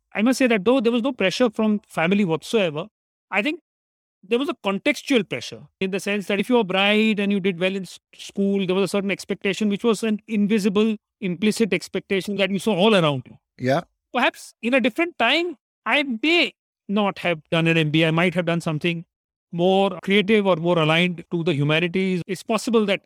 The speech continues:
Speaker 1: I may have gone some other way, but the choice of the M B A was certainly not, uh, dictated,
Speaker 2: Hmm.
Speaker 1: uh,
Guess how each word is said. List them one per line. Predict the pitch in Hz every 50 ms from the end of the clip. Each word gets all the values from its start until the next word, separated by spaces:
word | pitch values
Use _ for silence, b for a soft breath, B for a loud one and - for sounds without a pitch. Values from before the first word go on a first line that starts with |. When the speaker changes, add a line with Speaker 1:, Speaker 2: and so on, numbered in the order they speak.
| _ _ _ -
Speaker 1:
I | 165 160 170
may | 175 190 185
have | 156 175 160
gone | 151 160 165 160 151
some | - 160 151 151
other | 156 151 151 135
way, | 139 165 185
but | - 196 196 - _ _ _ _ _ _ _ _ - 220 214 _ - 185 - _ -
the | 185 165
choice | - 220 220 226
of | 214 254
the | 240 247 226
M | 220 208
B | 233
A | 226
was | 220 196 -
certainly | 208 185 190 202
not, | 175 175 165 147 - -
uh, | 165 147
dictated, | 139 139 135 - 165 151 117 - 120
Speaker 2:
Hmm. | 110 101 92 -
Speaker 1:
uh, | 127